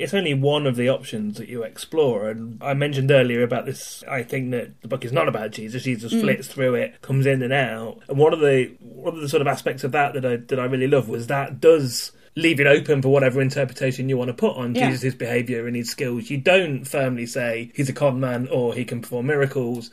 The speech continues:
Speaker 2: Mm.
Speaker 1: You sort of leave that up to people's own interpretation. And the classic example of that, obviously, you've mentioned it already, is the body going missing from the tomb, which
Speaker 2: Mm.
Speaker 1: becomes a running joke almost through the book, in that everybody thinks somebody else has taken it.
Speaker 2: Yes.
Speaker 1: But also, you don't explicitly say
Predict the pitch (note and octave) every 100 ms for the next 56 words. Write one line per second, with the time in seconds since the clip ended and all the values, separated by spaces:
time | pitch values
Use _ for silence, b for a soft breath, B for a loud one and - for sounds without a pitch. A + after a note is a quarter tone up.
0 | B B A#3 G#3 F3+ D3 C#3+ D3+ C#3 C3+
1 | C3 - - C3 B2 A#2+ A#2 G#2+ B2 A2
2 | G3+ F3 C3+ C3 C3 C3+ G3+ G3+ C#3 A#2+
3 | C3 B2+ B2+ B2 A#2+ C#3 C3+ A#2 B2 A#2+
4 | A#2+ B2+ B2 B2+ B2 B2 C#3 C#3 A2 -
5 | B - C#3+ A#2+ A2+ - - C#3+ C#3+ D3
6 | C3+ B2+ B2+ C3 B2+ B2 A#2+ B2+ A#3 D#3
7 | G#2+ A2 A#3 A#3 G3+ G3 D#3 D#3 C#3 B2
8 | D#3+ D#3 C#3 C3+ A2+ G#2+ - - D3+ B2+
9 | A#2+ F3+ B2+ - C#3 A#2+ C3 B2 D3+ C3+
10 | B2 B2+ C#3 C3+ C3+ D3 B2 B2 B2+ B2+
11 | - B2+ - E3 D3 C3 A2+ - - A3
12 | G#3+ - - G#3 A#3+ C4 D3 C3 C#3 G3
13 | F#3+ E3 D3+ - F3 D3 D3+ C#3+ C3+ E3
14 | C#3+ B2+ A#2 A#2+